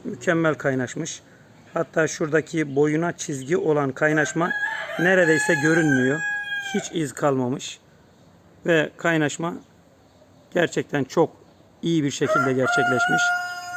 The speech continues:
Ama aşımızın sağlığı açısından bu noktayı tekrar saracağım. Üstten bir miktar daha saracağım.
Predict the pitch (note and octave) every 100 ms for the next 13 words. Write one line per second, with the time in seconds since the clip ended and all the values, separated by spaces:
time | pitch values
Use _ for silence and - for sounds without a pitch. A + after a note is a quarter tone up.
0 | - F3+ E3+ F3+ - - - E3 G3 E3+
1 | D3+ D#3 F3 E3 D#3+ E3+ D3+ - - C3+
2 | D#3 A#3 _ _ _ F3 F3+ C#3 - C#3+
3 | D#3+ - - - F3+ - C#3+ - C#3+ C3
4 | A2+ D3 G#3+ - - - D3 - D#3+ C#3+
5 | E3 D3+ C#3+ D3+ C#3+ C3 C3 - B2+ A#2+
6 | D#3+